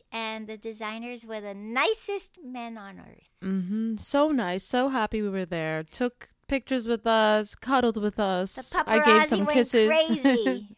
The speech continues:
Speaker 1: Paparazzi went crazy.
Speaker 2: But it was a great, great, you know, show and great experience compared to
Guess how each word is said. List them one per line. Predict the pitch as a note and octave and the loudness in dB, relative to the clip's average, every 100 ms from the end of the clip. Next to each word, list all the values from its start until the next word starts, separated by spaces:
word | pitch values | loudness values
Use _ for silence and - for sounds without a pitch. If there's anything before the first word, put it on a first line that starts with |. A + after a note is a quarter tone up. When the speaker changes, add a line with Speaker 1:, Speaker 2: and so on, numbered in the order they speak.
| _ | _
Speaker 1:
Paparazzi | A#3+ C4 C#4+ C#4+ D4+ D4+ | -6 -4 -2 0 -2 -4
went | C#4 B3 | -8 -10
crazy. | - C#4+ C#4 A3+ | -10 -8 -4 2
Speaker 2:
But | B3+ | 4
it | C4 | 4
was | C4+ | 2
a | C#4 | -2
great, | A3+ B3 A#3+ B3 B3+ - G3+ | -2 -4 0 0 0 -4 -6
great, | A#3 A#3 A3 G3+ - - - | 0 0 0 -4 -12 -16 -8
you | G#3+ | -2
know, | F#3+ F3 F3+ | 0 0 -4
show | - A#3 A3 G#3+ G#3 | -2 2 2 2 -2
and | F3+ F3 - | -4 -8 -6
great | G#3+ G#3 | -4 -2
experience | G3+ - - G3+ E3+ D3+ E3 - | -2 -4 -4 -4 -4 -4 -6 -10
compared | - F#3+ F#3+ E3+ E3 | -6 -6 -4 -6 -6
to | F3+ D#3 | -8 -10